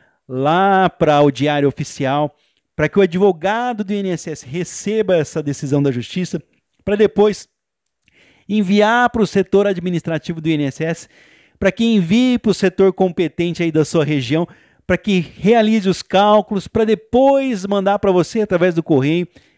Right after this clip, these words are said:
o, a carta de início de pagamento, a carta de concessão. Só aí foi, foram uns meio ano ou mais. Isso se o I N S S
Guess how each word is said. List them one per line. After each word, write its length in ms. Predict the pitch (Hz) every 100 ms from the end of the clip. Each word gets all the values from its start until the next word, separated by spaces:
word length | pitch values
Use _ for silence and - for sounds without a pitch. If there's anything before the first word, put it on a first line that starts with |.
| _ _ _ _ _
o, 460 | - 196 135 123 120
a 100 | 127
carta 600 | _ 190 180 185 170 139
de 160 | 131
início 300 | 147 143 -
de 60 | 135
pagamento, 440 | 143 131 139 139
a 40 | 135
carta 280 | 135 135
de 80 | 131
concessão. 600 | - 135 - 135 - 101
Só 160 | - 180
aí 120 | 180
foi, 380 | - 175 151 117 _ _ _
foram 240 | 160 151
uns 180 | 131 -
meio 460 | 143 151 185 175 151
ano 320 | 135 113 101 _ _ _ _ -
ou 160 | 135 143
mais. 520 | 139 127 95 - - _ _ -
Isso 260 | 226 226
se 100 | -
o 60 | 202
I 40 |
N 180 | 190 175
S 200 | 165 -
S 320 | 180 180 -